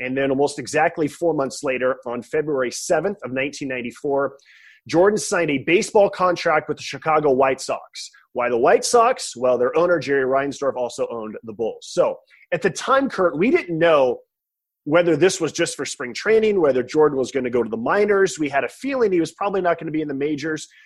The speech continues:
but we certainly didn't know which minor league team. So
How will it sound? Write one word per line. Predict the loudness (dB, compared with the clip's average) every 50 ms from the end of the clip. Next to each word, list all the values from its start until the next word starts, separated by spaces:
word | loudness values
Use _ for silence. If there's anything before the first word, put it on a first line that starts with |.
| -20 _ _ _ _ _ _ -12 2
but | 4 6 6 6 4 -2 -6
we | -4 -2 -2
certainly | -2 0 -2 0 2 2
didn't | 4 4 4 6
know | 6 4 6
which | 6 2 2 2 0 -2
minor | -4 -4 -4 -4 -4 -6
league | -8 -10 -14 _
team. | -12 -10 -10 -10 -10 -12
So | -10 0 4 4 6 6 4 2